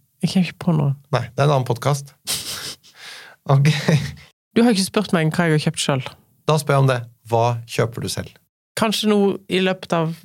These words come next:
Speaker 1: eh, vinteren og høsten og, og sånn, så er det litt ost på bordet og litt sånn. Så det finnes jo en amerikansk vinprodusent med, som har Chardonnay i basissortimentet på polet, som heter Sandy. Den finnes jo en Santa Barbara i hyllene,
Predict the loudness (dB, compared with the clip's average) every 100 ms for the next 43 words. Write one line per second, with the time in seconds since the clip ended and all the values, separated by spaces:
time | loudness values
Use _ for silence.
0 | -6 -4 -4 -6 -4 -4 -2 0 0 0
1 | -2 -2 -2 -2 -4 -4 0 0 -2 -8
2 | -8 -10 -2 0 2 0 0 0 0 0
3 | -2 -2 2 4 4 2 0 0 0 0
4 | -2 -4 _ _ -4 2 2 2 0 0
5 | 0 0 0 0 -2 -2 -2 -2 0 0
6 | 0 -2 -4 -16 -6 0 0 0 -2 -2
7 | -2 -4 0 0 2 0 2 2 2 0
8 | 0 0 0 -2 -2 0 2 2 2 2
9 | 2 2 0 -6 -10 -10 -12 -12 0 0
10 | 2 -2 0 2 2 0 -4 _ _ _
11 | _ -2 0 0 0 2 2 2 2 4
12 | 2 4 2 2 4 4 2